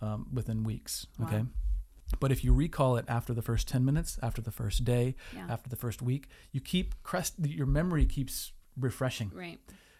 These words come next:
Speaker 1: to where your recall gets better and better. And so if you do that with habits too,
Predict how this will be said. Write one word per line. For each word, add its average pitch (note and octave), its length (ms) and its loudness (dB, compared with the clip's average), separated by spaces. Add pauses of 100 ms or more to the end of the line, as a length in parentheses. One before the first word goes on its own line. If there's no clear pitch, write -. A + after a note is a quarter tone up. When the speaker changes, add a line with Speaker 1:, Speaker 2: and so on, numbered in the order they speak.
(180)
Speaker 1:
to C3+ 100 -2
where B2 220 2
your A#2+ 240 0
recall B2 380 2
gets A2+ 140 -6
better A#2 220 -2
and A2+ 120 -2
better. A#2 260 -2 (460)
And B2 120 2
so B2+ 280 4 (380)
if - 100 -6
you C#3 40 0
do C#3+ 100 4
that C3+ 100 4
with A#2+ 80 4
habits C3+ 440 2
too, B2 460 -2